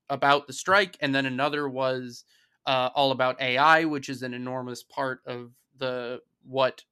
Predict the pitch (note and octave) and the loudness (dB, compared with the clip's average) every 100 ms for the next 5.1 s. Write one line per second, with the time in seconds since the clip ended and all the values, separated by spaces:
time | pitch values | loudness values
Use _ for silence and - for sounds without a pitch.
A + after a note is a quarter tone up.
0 | - C3+ C3 C3 B2+ C3 C3+ C3 B2+ B2 | -14 -12 -10 -6 -4 -2 -2 -4 -10 -8
1 | C3+ B2 A#2+ - C3 B2+ - _ _ D3 | -8 -8 -10 -8 -8 -8 -20 _ _ -2
2 | F#3+ F#3 F#3 F#3 F3 F3+ F3 - _ _ | -2 -2 -2 0 0 0 -2 -6 _ _
3 | _ - C#3 C3 B2 A#2+ - C#3+ C#3 C3+ | _ -6 -4 -2 -6 -6 -2 0 -2 0
4 | D#3+ C#3+ C#3 C3+ - E3 G3+ D#3 E3 F#3 | 2 2 0 -2 0 6 6 6 2 0
5 | F3 | -2